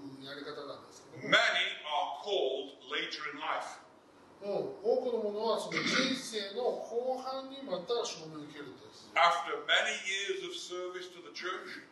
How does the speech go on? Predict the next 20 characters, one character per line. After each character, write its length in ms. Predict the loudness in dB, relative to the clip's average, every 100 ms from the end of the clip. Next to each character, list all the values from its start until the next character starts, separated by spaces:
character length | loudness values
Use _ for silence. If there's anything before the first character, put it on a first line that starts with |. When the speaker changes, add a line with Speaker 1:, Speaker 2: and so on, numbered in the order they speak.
| -20 -12
Speaker 1:
う 180 | -12 -10
ん、 60 |
教 260 | -8 -4 2
会 240 | 4 2
に 80 | 0
何 380 | 0 2 2 0
年 240 | 0 0
も 80 | -2
仕 100 | 0 4
え 100 | 4
た 300 | 2 -4 -10
後 80 | -16
に、 160 | -16 -16 -18 -20 -20 -20 -20 -20 0 4
Speaker 2:
and 160 | 6
then 160 | 6 4
in 100 | 4 4
later 240 | 4 2
years, 420 | 0 0 0 -2 0
forty, 260 | 0 0 -2 0
fifty, 260 | 0 0